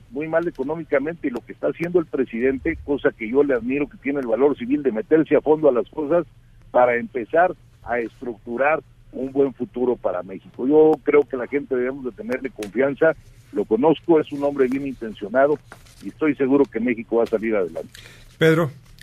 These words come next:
Speaker 2: pues sensacional, vamos a ver, ojalá y aumente el salario mínimo y por eso reactivaría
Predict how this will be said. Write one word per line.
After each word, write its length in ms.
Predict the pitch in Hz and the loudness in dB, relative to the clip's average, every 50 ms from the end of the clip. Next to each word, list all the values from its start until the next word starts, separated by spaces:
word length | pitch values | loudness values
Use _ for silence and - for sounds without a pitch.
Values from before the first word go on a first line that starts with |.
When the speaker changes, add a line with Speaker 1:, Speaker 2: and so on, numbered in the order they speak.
| - - | -20 -6
Speaker 2:
pues 180 | - 127 120 - | -2 -2 -2 0
sensacional, 600 | - 127 120 101 127 113 - 123 123 139 147 139 | 0 -2 0 0 0 0 0 2 2 2 2 2
vamos 240 | 131 156 165 - - | 2 0 0 0 0
a 60 | 127 | 2
ver, 100 | 139 147 | 2 2
ojalá 540 | 143 143 - 139 135 143 160 180 196 - - | 0 0 -2 -2 0 2 2 0 0 -2 -4
y 120 | - 123 123 | -4 -4 -2
aumente 420 | 120 120 123 131 139 131 131 139 | 0 0 0 -2 -2 -2 -4 -6
el 80 | 120 110 | -6 -6
salario 320 | - 110 117 127 131 127 | -6 -6 -6 -4 -4 -2
mínimo 420 | 127 131 135 135 135 135 147 151 147 - | -2 -2 -2 -2 -4 -6 -8 -10 -12 -12
y 220 | - 113 104 95 | -10 -10 -10 -10
por 180 | 95 - 123 131 | -8 -6 -6 -4
eso 180 | 139 131 143 135 | -4 -4 -6 -8
reactivaría 640 | 120 104 - - 120 110 110 110 120 123 123 117 | -8 -10 -8 -8 -6 -4 -4 -2 -2 -2 -2 -2